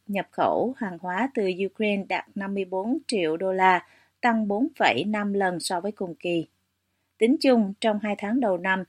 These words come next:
thương mại Việt-Nga chỉ đạt hơn một tỷ đô la, còn thương mại Việt-Ukraine chỉ đạt gần một trăm triệu đô la. Theo Tổng cục Hải quan, mặc dù có biến động lớn trong thị trường hàng hóa ở hai thị trường Nga và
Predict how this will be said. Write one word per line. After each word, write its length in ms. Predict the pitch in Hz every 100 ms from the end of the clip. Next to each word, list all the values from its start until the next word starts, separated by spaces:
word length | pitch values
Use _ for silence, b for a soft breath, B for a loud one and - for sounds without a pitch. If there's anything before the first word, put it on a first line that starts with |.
| b b b
thương 180 | 277 247
mại 220 | 202 160 -
Việt-Nga 640 | 196 - 202 214 202 190 -
chỉ 180 | - -
đạt 180 | 185 -
hơn 140 | 202
một 120 | 190 156
tỷ 180 | - -
đô 140 | 214 196
la, 300 | 190 185 - _ _ _ -
còn 240 | 214 202 -
thương 240 | 226 214
mại 320 | 196 156 - 175
Việt-Ukraine 760 | 202 175 - 185 208 - 214 202 -
chỉ 140 | - -
đạt 200 | 185 170
gần 180 | 190 175
một 80 | 165 -
trăm 200 | 196 190
triệu 200 | 185 156
đô 140 | 180
la. 320 | 185 190 175 _ _ _ _ _ _ _ -
Theo 240 | 233 202
Tổng 220 | 190 - 190
cục 120 | 202
Hải 160 | 180 180 -
quan, 280 | 208 196 185 _ _
mặc 160 | 220 208
dù 140 | 233 214
có 140 | 294
biến 220 | 269 269
động 200 | 339 170
lớn 280 | 185 190 294 -
trong 160 | 220 185
thị 140 | 170 -
trường 200 | 180 165
hàng 200 | 160 156
hóa 240 | 175 185
ở 120 | 254 -
hai 180 | 185 175
thị 180 | 156 -
trường 340 | 185 175 165
Nga 340 | 175 180 175 -
và 120 | 175